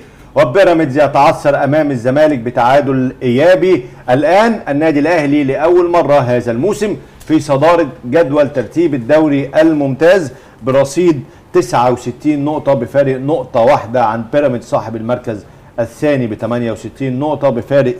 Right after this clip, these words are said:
ثلاث مباريات مؤجلة للنادي الأهلي عن فريق بيراميدز. الوضع الآن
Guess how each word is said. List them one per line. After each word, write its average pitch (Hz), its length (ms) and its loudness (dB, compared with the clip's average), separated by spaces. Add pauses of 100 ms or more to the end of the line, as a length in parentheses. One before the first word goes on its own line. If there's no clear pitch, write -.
(120)
ثلاث 135 520 0
مباريات 120 640 0 (400)
مؤجلة 127 500 0
للنادي 110 400 -4
الأهلي 113 340 -2
عن 110 320 -2
فريق 120 340 -6 (400)
بيراميدز. 147 420 -2 (220)
الوضع 120 380 0
الآن 151 400 0